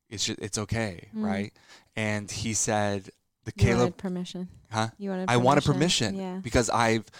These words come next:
Speaker 1: always hid behind my successes. I, like, I talk about it often, but I remember when I was six, and my mom said, "We love you so much because you scored the game-winning touchdown." You know,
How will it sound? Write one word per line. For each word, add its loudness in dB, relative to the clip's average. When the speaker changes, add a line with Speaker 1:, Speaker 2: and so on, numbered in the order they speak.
Speaker 1:
always 8
hid 4
behind 0
my -2
successes. -4
I, -2
like, -6
I -4
talk -2
about -4
it -4
often, -6
but -2
I -6
remember -8
when -6
I -2
was -2
six, 0
and -10
my -2
mom -6
said, -4
"We -6
love -4
you -6
so -6
much -6
because -12
you -6
scored -6
the -8
game-winning -10
touchdown." -6
You -10
know, -6